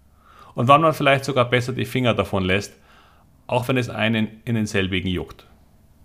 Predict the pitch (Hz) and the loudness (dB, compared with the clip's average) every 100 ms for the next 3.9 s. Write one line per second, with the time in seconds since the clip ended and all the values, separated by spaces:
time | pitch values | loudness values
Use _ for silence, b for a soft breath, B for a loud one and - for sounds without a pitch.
0 | - _ _ _ _ _ b b b b | -20 _ _ _ _ _ b b b b
1 | b b b 160 170 196 160 180 139 151 | b b b 0 2 4 4 4 0 -2
2 | - - 110 120 107 113 113 151 139 131 | -4 2 2 2 0 2 2 0 2 0
3 | 127 123 117 - 110 98 101 - | 0 -2 -2 0 2 2 0 -10